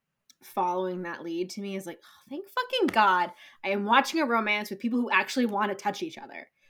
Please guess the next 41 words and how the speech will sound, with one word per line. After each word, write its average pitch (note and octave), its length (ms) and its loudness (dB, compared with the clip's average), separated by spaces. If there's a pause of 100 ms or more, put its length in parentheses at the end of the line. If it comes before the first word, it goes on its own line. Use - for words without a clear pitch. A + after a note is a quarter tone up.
(180)
Like, G3+ 280 -2 (500)
I, B3+ 60 2
I B3+ 40 2
need C#4+ 240 2
to C#4 80 -6
see C4 220 -2
that G3 240 -4
more. - 340 -14 (260)
I, - 340 -4
I, C4+ 40 4
I C4+ 40 6
watch D4+ 260 4
certain C#4+ 240 2
movies B3+ 220 -2
and A3 60 -4
I'm G#3 60 -6
like, G#3 260 -6 (760)
"Did - 100 -16
you C#4+ 80 -6
guys E4+ 240 -4
just D4 240 -10
meet? C4 280 -4 (440)
Do B3+ 60 -10
you D#4+ 240 -4
even, D#4+ 380 2
<laughs> - 40 0
like, - 420 0 (160)
are C#4 40 2
you F#4 160 4
looking C4 320 0
at C4+ 100 2
each C#4+ 160 0
other C#4 260 2
or A3+ 120 0
is G3+ 100 -4
it F#3 120 -6
just F#3+ 180 -12
C G3 120 -10
G E3+ 200 -4
I?" - 340 -12
Because F3+ 520 -8